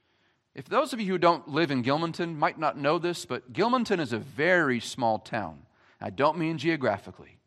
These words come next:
Very small town. We all know each other's business. I went to one of the stores one day, and I was talking to the guy behind the counter,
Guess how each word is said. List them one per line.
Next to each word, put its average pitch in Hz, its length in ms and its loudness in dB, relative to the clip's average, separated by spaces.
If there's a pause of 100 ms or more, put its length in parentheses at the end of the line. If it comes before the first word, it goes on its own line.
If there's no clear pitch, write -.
(500)
Very 156 520 4
small 123 360 0
town. 104 340 -6
We 139 160 -2
all 165 180 6
know 156 220 -2
each 147 140 -6
other's 131 260 -2
business. 107 300 -8
I 139 80 2
went 165 220 -4
to 143 200 -2
one 143 180 0
of 143 60 -2
the 127 80 -6
stores 139 480 0
one 117 200 -2
day, 120 180 2
and 127 100 0
I 123 60 2
was 120 100 -6
talking 147 260 4
to 120 40 -6
the 120 80 -6
guy 135 140 6
behind 127 220 2
the 120 60 -8
counter, 139 420 2